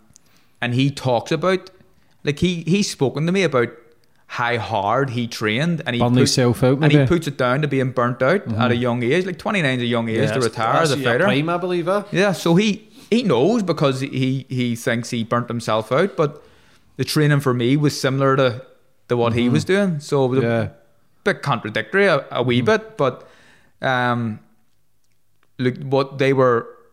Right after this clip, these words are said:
Speaker 1: Barry's a very knowledgeable boxing person. Like, he knows fucking boxing inside out.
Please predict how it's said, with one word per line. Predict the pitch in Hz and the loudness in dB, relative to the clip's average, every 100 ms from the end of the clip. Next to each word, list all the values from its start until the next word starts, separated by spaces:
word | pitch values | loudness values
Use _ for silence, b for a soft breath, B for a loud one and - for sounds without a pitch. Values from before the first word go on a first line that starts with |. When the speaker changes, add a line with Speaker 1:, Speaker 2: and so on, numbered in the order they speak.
| _ - | _ -6
Speaker 1:
Barry's | - 135 135 123 | -2 0 0 0
a | |
very | 107 110 120 117 | -4 -2 0 0
knowledgeable | 117 107 110 110 113 | -2 -2 -2 -4 -4
boxing | 107 104 - 123 | -2 -2 -4 -6
person. | 131 127 127 | -4 -6 -6
Like, | 113 | -6
he | 110 | -4
knows | 117 117 | -4 -4
fucking | - 107 104 | -6 -10 -8
boxing | 101 98 - 120 | -6 -6 -6 -10
inside | 107 104 101 98 | -10 -6 -6 -4
out. | 104 | -6